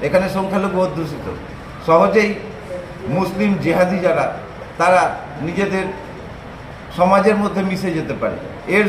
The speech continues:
সুযোগ নিয়ে মুর্শিদাবাদ জেলাতেও পাকিস্তানি যারা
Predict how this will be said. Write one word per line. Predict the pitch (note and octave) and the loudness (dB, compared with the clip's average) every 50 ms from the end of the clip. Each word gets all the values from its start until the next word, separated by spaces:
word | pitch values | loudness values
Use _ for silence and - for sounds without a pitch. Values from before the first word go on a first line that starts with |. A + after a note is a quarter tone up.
| G#3 - | 0 -2
সুযোগ | G3+ F3 G3+ G#3 F#3+ F#3+ F#3+ | -2 0 0 0 0 0 2
নিয়ে | G3 A3 G#3+ G3+ | 2 2 2 2
মুর্শিদাবাদ | F#3 F3 - - E3+ F#3+ F3+ F3+ F3+ D3+ E3 | 2 0 -2 -4 -2 2 2 2 2 2 -2
জেলাতেও | E3+ D#3 D#3 D3+ - F3+ F#3 F3+ F3+ - C#3+ C#3+ - - - - - - - - D3+ | -2 0 0 0 0 0 -2 -2 -2 -6 -8 -8 -10 -10 -12 -14 -14 -14 -2 2 2
পাকিস্তানি | D3+ D3+ F3+ F3+ - - G3 F3+ F3 F3+ F3+ D3+ - - - - - - - - - - F#3+ - | 2 2 2 -2 -2 2 2 2 2 2 -2 -6 -8 -12 -14 -16 -16 -16 -16 -16 -14 -8 0 2
যারা | D3+ D3+ D#3+ | 2 4 4